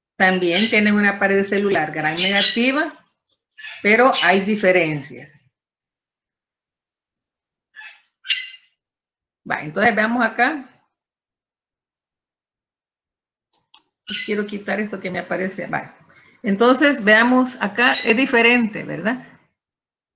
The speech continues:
El hipopolisacárido que está en la pared celular gram negativa, de, por ejemplo, de un bacilo gram negativo como el Escherichia coli, aquí se llama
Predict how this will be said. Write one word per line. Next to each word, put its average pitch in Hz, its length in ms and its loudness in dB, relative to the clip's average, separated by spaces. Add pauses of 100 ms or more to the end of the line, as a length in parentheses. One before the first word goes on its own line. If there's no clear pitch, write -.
(200)
El 247 180 4
hipopolisacárido 285 1500 0 (500)
que 196 80 -6
está 208 280 -2
en 233 60 0
la 240 140 -2
pared 247 280 2
celular 240 480 -2
gram 190 280 -2
negativa, 214 760 -4 (120)
de, 185 360 -8
por 185 140 -4
ejemplo, 196 280 0
de 196 80 2
un 190 80 0
bacilo 190 360 2
gram 190 220 -2
negativo 185 460 -2
como 170 160 -6
el 165 60 -2
Escherichia 175 520 -2
coli, 233 380 -4 (420)
aquí 196 300 2
se 208 180 4
llama 233 640 0